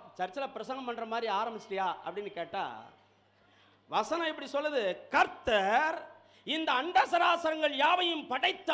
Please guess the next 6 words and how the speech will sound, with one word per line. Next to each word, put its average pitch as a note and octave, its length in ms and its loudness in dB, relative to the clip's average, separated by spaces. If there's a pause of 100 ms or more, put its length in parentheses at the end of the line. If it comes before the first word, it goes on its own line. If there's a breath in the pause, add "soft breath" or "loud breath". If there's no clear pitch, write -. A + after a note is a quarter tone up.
(140)
ஆண்டு G4 260 0
கொண்டிருக்கிற D#4+ 580 -2 (260)
இறைவன் G4 400 4 (360 loud breath)
ஆண்டவராகிய D#4+ 640 6 (120)
இயேசு F#4 460 10
கிறிஸ்து C4+ 460 2